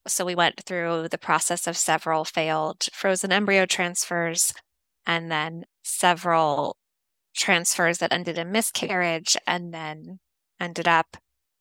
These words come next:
at some point after I moved to Philadelphia, because we, I was doing all this while I was living in a different state, and then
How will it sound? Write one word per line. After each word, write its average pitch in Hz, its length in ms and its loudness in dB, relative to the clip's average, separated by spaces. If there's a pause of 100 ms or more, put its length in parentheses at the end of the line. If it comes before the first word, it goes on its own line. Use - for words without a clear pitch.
(320)
at 208 140 2
some 247 320 6
point 156 460 -2 (160)
after 208 280 4
I 185 140 6
moved 175 220 -6
to 185 80 -4
Philadelphia, 175 800 2 (460)
because 190 240 -2
we, 180 100 0
I 170 220 0 (180)
was 180 140 -2
doing 165 180 -4
all 160 120 -6
this - 240 -2
while 185 100 2
I 170 60 0
was 180 120 -6
living 175 200 -4
in 165 80 -6
a 165 40 -10
different 190 280 -6
state, 190 320 2
and 170 100 0
then 165 320 -8